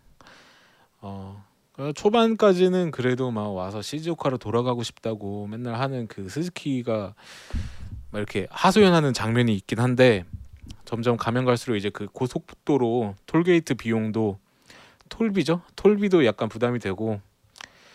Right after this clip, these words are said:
하니까 점점 만나는 횟수가 줄어들고, 어, 결국에는 마음마저, 예, 떠나게 되는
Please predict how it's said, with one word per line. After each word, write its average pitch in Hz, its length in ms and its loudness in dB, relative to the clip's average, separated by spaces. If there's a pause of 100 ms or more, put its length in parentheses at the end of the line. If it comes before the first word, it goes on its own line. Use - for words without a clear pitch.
(300)
하니까 147 420 2
점점 123 640 4
만나는 120 380 0
횟수가 156 320 0
줄어들고, 120 720 0 (1400)
어, 104 200 -8
결국에는 123 640 -2 (180)
마음마저, 110 760 2 (500)
예, 95 220 -6
떠나게 123 360 -4
되는 87 380 -4